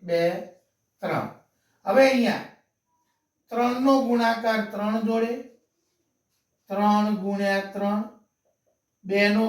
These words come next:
ગુણાકાર બે જોડે અને એકનો ગુણાકાર એક જોડે. તો ત્રણ ગુણ્યા ત્રણ એટલે નવ, બે દુ ચાર અને એક એકા એક.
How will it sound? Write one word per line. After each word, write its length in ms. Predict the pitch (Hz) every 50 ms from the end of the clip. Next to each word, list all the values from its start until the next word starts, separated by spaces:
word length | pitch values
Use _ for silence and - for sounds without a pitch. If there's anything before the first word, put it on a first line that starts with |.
| 214 185
ગુણાકાર 640 | 196 196 196 196 196 196 190 - 202 190 185 175 175 160 156
બે 140 | 170 175 180 185 180 190
જોડે 260 | 196 196 196 202 208 214 226 - - _ _ _ _ _ _ _ _ _ _ _ _ _ _ _ _ _ _ _
અને 180 | 196 190 180 180 180 - 196 202
એકનો 320 | 208 208 240 233 226 226 220 202 160
ગુણાકાર 640 | 160 160 156 156 151 147 151 - 151 151 175 - - - - _ _
એક 260 | - - 135 - - 120 110 107
જોડે. 240 | 113 104 98 101 104 - _ _ _ _ _ _ _ _ _ _
તો 40 | 185 180 - -
ત્રણ 380 | 226 220 240 262 262 262 254 220
ગુણ્યા 380 | 226 233 233 233 226 226 220 220 -
ત્રણ 280 | 208 214 214 214 208 202 196
એટલે 240 | 196 196 190 185 175 160
નવ, 340 | 147 147 160 175 190 208 220 247 - - - _ _ _ _ _ _ _ _ _ _ _
બે 160 | 180 180 185 196 196 196 185 180
દુ 100 | 196 190 185 180 175 175
ચાર 300 | 180 180 180 190 202 214 - - - _ _ _
અને 180 | - 160 165 180 175 170 190 190
એક 160 | 185 180 - 147 143 135
એકા 260 | - - 143 139 139 135 117
એક. 100 | 113